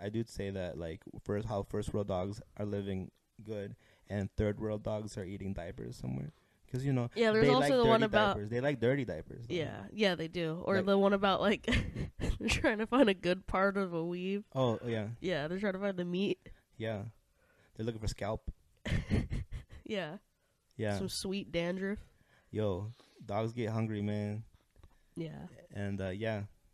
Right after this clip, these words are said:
Speaker 1: But
Speaker 2: They
Speaker 1: they
Speaker 2: be hungering.
Speaker 1: Yeah, you know. It's, yeah, it's fucked up. I sent you that dead dog picture yesterday.
Speaker 2: Yeah. It was a little unclear.
Speaker 1: Well, I don't know if you, how you, how
Speaker 2: You should have stopped <laughs> and gotten out to take a better picture of it.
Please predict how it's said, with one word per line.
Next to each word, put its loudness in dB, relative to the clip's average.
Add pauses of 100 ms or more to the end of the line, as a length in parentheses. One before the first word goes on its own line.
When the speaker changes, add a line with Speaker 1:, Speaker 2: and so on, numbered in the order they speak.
(720)
Speaker 1:
But -2
Speaker 2:
They 0
Speaker 1:
they 2
Speaker 2:
be 0
hungering. -2 (1000)
Speaker 1:
Yeah, -6
you -6
know. -10 (1300)
It's, -18 (220)
yeah, -10
it's -10
fucked -10
up. -6
I -6
sent -4
you -6
that -4
dead -2
dog 0
picture -2
yesterday. -6
Speaker 2:
Yeah. -4 (220)
It 0
was 4
a 2
little 6
unclear. 0 (760)
Speaker 1:
Well, 2 (540)
I -6
don't 0
know 2
if -4
you, -6
how -4
you, -4
how 0
Speaker 2:
You 4
should -2
have 2
stopped 2
<laughs> 12
and 12
gotten 8 (100)
out 6
to -4
take 4
a 0
better 0
picture -6
of -6
it. -6